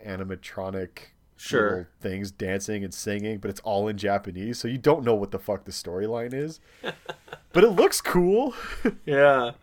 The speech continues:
Speaker 2: Yeah.
Speaker 1: Um, oh man, one of the highlights, the true highlights, we went to a baseball game.
Speaker 2: Okay.
Speaker 1: And, uh, we, we just knew that baseball's big there, and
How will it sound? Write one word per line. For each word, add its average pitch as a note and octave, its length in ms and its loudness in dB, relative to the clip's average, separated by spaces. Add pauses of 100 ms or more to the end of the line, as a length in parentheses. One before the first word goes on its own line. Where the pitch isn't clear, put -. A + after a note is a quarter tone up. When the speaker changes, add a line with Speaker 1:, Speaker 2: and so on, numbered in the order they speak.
(600)
Speaker 2:
Yeah. C3 200 0
Speaker 1:
Um, A2+ 500 2 (420)
oh B2+ 220 2
man, G#2+ 400 0 (280)
one A#2 260 0
of C#3 60 -2
the C3+ 100 0
highlights, B2 420 0
the - 80 -12
true B2 320 -8
highlights, A#2 500 -4
we A2 80 -8
went G#2 220 -4
to - 80 -6
a G2 60 -4
baseball F#2 420 -6
game. C#3+ 280 -10 (840)
Speaker 2:
Okay. A#2+ 540 0
Speaker 1:
And, A2 340 -2
uh, G2 380 0 (720)
we, A#2+ 300 -2
we D3 220 -2
just - 280 -6
knew C3 160 0
that A2+ 120 -2
baseball's G2+ 400 -2
big F2+ 260 -10
there, F2+ 220 -4
and F#2 180 -10